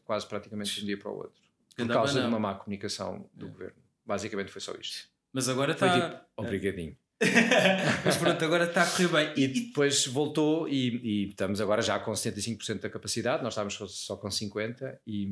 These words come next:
Speaker 2: Ok.
Speaker 1: e tá cheio. E tá
Speaker 2: Tu,
Speaker 1: ótimo.
Speaker 2: tu sentes que as sessões, eh, mudam muito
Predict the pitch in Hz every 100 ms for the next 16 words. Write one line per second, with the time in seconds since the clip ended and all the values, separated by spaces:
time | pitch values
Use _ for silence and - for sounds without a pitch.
0 | 95 101 123 113 117 - - - _ _
1 | _ - - - 247 - 247 233 - 185
2 | - - - 160 156 147 - - - 131
3 | 131 131 151 175 139 120 131 135 135